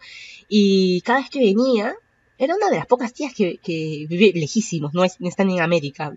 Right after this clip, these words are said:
lejísimos, en un país que solo vive ella con su familia. Eh, y todos expect-, esperábamos los juguetes, los regalos, y al final nos traía una cochinadita de China, unos yoyos de tienda de dólar, así horrible, y nosotros esperábamos, pues, que nos trajera un Nintendo, creo, a cada uno,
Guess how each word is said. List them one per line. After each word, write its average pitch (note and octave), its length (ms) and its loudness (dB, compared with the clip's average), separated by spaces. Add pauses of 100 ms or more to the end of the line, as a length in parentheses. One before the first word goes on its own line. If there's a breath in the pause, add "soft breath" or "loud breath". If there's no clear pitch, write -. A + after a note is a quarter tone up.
lejísimos, F#3 720 -4 (100)
en F3+ 80 -10
un F#3 80 -4
país F3+ 180 2
que E3 220 -4
solo G3+ 260 2
vive F#3 240 4
ella F#3 160 2
con E3+ 160 0
su D3 60 -10
familia. F3+ 500 -2 (500 loud breath)
Eh, E3 480 0 (640)
y F3+ 100 -6
todos A3+ 280 0
expect-, - 340 -4
esperábamos F#3+ 440 -2
los F#3+ 80 2
juguetes, F3+ 520 -4
los E3 100 -8
regalos, F3 420 -2
y E3 40 -2
al D#3+ 60 -6
final F#3+ 200 -2
nos G3 100 -2
traía E3+ 160 0
una F#3 120 -2
cochinadita E3 480 -2
de D#3+ 120 0
China, F#3 460 0
unos F3+ 280 -2
yoyos E3+ 400 4
de E3 120 -2
tienda E3+ 280 0
de D#3 100 0
dólar, F3+ 460 6
así E3 280 -6
horrible, F#3 440 2
y G#3 40 0
nosotros E3+ 300 -4
esperábamos, D3+ 480 -4
pues, D3 120 -10
que D3+ 60 -8
nos D3+ 100 -6
trajera E3 260 0
un F3 80 0
Nintendo, E3+ 400 0
creo, D#3+ 140 4
a C#3+ 80 4
cada E3 200 4
uno, F3+ 360 0